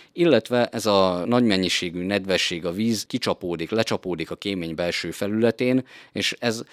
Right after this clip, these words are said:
bár elsősorban nem a baleset veszély miatt fontos, de a kéményben lévő korommal, illetve kátrányos anyaggal együtt beleívódhat a ház falába, és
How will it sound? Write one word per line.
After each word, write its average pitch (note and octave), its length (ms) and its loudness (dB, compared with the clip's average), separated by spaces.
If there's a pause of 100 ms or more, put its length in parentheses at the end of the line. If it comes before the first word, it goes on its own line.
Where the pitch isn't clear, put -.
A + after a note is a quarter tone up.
(120)
bár B2+ 400 2
elsősorban C3 640 2
nem B2 120 4
a A2 40 4
baleset G#2 460 2
veszély A2 320 0
miatt A#2 300 4
fontos, G#2 440 -2
de G#2 120 0
a G2 440 0
kéményben G#2+ 640 2
lévő F2+ 360 0
korommal, G2+ 640 0
illetve F2+ 440 -2
kátrányos F2+ 600 -6
anyaggal F2+ 440 -6
együtt G2 360 -2 (240)
beleívódhat F#2+ 800 0
a F2 40 -4
ház F2+ 280 -2
falába, E2 560 -2
és - 260 -4